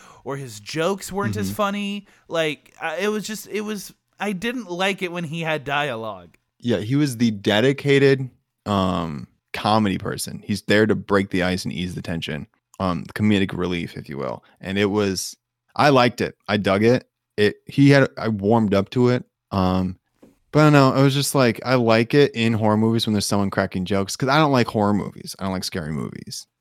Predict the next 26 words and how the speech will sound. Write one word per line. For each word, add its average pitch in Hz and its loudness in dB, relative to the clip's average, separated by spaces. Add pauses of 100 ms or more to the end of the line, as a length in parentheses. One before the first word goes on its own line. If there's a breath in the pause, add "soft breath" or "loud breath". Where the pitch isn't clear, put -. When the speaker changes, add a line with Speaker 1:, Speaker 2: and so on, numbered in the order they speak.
Speaker 2:
So 92 2 (160)
someone 123 2
to - -12
constantly 101 -2
be 92 -2
like, 90 -4
"Oh, 120 4
by 101 2
the 95 0
way, 85 -4 (260)
like, 80 -10
this 95 -4
is 92 -6
ridiculous 92 -4
what 101 2
we're 92 0
doing 85 -2
right 65 -6
now. 69 -4
Maybe 87 -4
we 92 -2
shouldn't 92 -2
do 92 0
this." 110 0
I'm 107 0
like, 90 -2